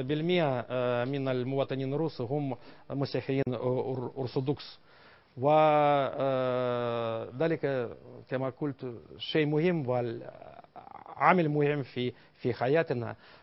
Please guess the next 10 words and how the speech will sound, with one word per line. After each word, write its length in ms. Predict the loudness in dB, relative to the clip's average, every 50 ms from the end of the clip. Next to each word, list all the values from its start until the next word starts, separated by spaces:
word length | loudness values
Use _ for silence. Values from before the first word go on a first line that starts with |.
| _ _ 2
والحمد 540 | 4 4 4 4 4 4 4 4 4 4
لله 520 | 2 2 4 4 6 8 8 8 8 8 6 2 -6 -20 -20 _
حاليا 580 | -4 0 2 4 4 4 4 4 4 2 0 0 -2
دور 520 | -2 -2 2 6 6 8 8 8 6 4 4
الدين 400 | 2 0 -2 -2 -2 0 0 -2
المسيحي 720 | -2 -2 -2 -4 -6 -4 -4 -4 -4 -2 -2 -4 -2 -2
والدين 360 | -2 -4 -4 -2 -2 2 2
ال-، 600 | 2 2 2 0 -4 -4 -2 -2 0 0 0 0
طبعا 260 | -2 0 0 0 -2
الإسلامي 600 | -4 -6 -6 -4 -2 -2 0 0 -2 -4 -6 -10